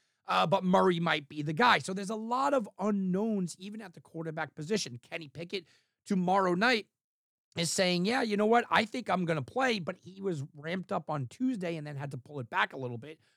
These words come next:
Wednesday's practice went a little bit differently. So you're looking around the league. Dan-, Daniel Jones is a guy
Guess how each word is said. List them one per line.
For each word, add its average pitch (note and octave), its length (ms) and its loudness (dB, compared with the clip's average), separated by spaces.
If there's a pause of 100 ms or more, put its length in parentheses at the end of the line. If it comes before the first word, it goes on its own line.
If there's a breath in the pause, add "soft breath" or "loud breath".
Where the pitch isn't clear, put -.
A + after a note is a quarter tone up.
(140)
Wednesday's D3+ 440 -4
practice B2+ 440 -10
went B2+ 120 -12
a B2 40 -8
little A2+ 180 -10
bit B2+ 160 -8
differently. D#3+ 440 -2
So F#3+ 340 4 (600 soft breath)
you're G#3+ 200 4
looking C4 320 2
around A#3 260 4
the F#3 80 0
league. F3+ 320 0
Dan-, D3 360 -2
Daniel C#3+ 280 0
Jones A3 400 2
is F3+ 140 -6
a D3 40 -4
guy B2+ 280 2